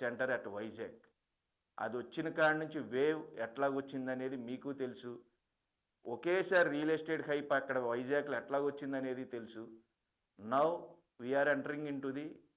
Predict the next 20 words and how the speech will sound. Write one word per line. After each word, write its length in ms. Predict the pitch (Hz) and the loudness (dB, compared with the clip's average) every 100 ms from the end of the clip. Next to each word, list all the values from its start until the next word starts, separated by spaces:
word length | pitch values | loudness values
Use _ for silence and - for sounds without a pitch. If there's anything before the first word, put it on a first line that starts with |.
| _ - | _ -6
quantum 300 | 139 139 147 | -2 0 -2
section. 400 | 143 123 110 - 92 _ _ _ _ _ _ _ - | -4 -6 -8 -12 -18 _ _ _ _ _ _ _ -4
ఆ 80 | 113 | -4
క్వాంటమ్ 580 | - 131 143 151 160 | -2 0 2 0 -2
అనేది 260 | 151 147 147 | -2 -2 -2
కూడా 180 | 143 143 | 0 -2
స్టార్ట్ 380 | 139 127 127 135 | 0 2 2 2
అయితే 440 | 131 131 156 - - _ _ _ | -4 -4 -8 -10 -18 _ _ _
కాలేజీ 440 | 110 127 135 135 143 | 2 4 4 0 -2
పిల్లలు, 360 | 143 139 139 | -2 0 0
ఇంజనీరింగ్ 500 | 123 123 131 131 131 | -2 -4 -2 -2 -2
అయిన 200 | 127 123 | -4 -2
వాళ్ళు, 160 | 127 113 | -4 -6
ఇక్కడే 220 | - 123 | -6 -6
చదువుకున్న 680 | 123 123 123 113 - 131 120 | -4 -4 -4 -8 -10 -8 -4
వాళ్ళకి 400 | 123 123 123 120 | -2 -2 -4 -8
ఇక్కడికే 520 | - 120 123 127 - - _ _ - | -8 -6 -4 -4 -6 -14 _ _ -10
ఖచ్చితంగా 480 | 113 147 143 143 147 | -6 -4 -2 0 0
ఉద్యోగాలు 500 | 131 131 135 135 135 | 0 -2 0 0 0
వస్తాయి. 400 | 131 - 147 | -4 -8 -10